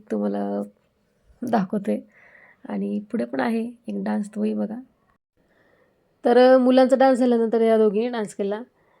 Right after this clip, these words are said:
आणि, अ, छान डान्स केला या दोघांनी पण.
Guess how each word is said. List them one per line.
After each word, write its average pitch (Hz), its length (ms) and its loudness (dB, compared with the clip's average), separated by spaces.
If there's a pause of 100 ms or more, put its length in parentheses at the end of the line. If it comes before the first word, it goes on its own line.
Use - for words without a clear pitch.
(100)
आणि, 196 540 -6
अ, 196 380 -8 (120)
छान 285 140 -4
डान्स 247 200 -4
केला 214 200 -2
या 202 60 -2
दोघांनी 202 340 -4
पण. 269 200 -8